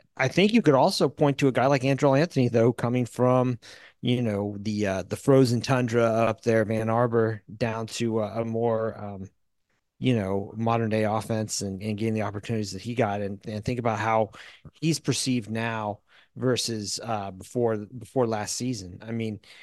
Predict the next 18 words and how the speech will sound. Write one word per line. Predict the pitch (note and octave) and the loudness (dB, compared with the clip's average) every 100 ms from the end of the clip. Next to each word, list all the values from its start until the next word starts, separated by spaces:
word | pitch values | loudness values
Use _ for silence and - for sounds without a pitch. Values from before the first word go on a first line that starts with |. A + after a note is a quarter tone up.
| - _ | -20 _
you | C3 | -4
know, | A#2+ G#2 | -2 -4
it, | A2 B2+ - | -8 -12 -14
it's | - D3+ D3 - | -4 0 0 2
a, | C#3 A#2+ A2+ F2 - | 2 2 0 -6 -4
it's | D#3+ D3 | -2 2
a, | D3 B2 G#2 - _ _ _ _ _ - | 2 2 -2 -12 _ _ _ _ _ -16
it, | D3 - D#3+ D3+ - | -16 -6 -2 -2 0
it | C#3+ - | -4 2
feels | F#3+ E3+ | 2 2
to | - | 0
me | C#3+ C#3 | 2 2
like | A#2 | 2
it's | A#2+ - | -2 -6
a | |
strong | A2 - G#2 G#2 | -6 -4 -4 -4
sales | - F2+ - | -8 -10 -14
pitch. | - B1+ - - | -18 -20 -18 -20